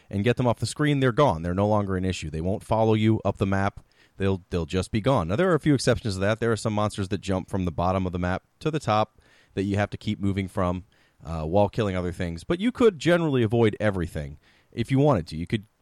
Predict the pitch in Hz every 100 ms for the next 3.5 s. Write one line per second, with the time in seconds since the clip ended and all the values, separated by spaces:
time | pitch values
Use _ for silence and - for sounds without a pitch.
0 | - - 139 139 135 156 139 139 147 147
1 | 95 - 85 90 113 131 127 120 - 127
2 | - 90 113 110 117 87 101 117 120 110
3 | 101 98 101 92